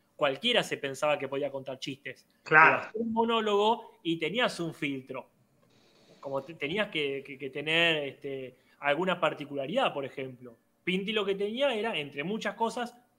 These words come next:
Speaker 1: las puteadas que eran tabú en ese momento, na-, nadie puteaba como Pinti,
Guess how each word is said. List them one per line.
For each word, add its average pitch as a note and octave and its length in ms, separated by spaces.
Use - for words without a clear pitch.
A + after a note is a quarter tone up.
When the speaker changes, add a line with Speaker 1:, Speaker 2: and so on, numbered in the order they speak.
Speaker 1:
las D#3 200
puteadas F#3 500
que E3 100
eran D#3+ 180
tabú F3+ 320
en D3 60
ese C#3+ 100
momento, D#3 260
na-, C#3+ 180
nadie D3+ 220
puteaba C3 460
como C#3 180
Pinti, D#3 500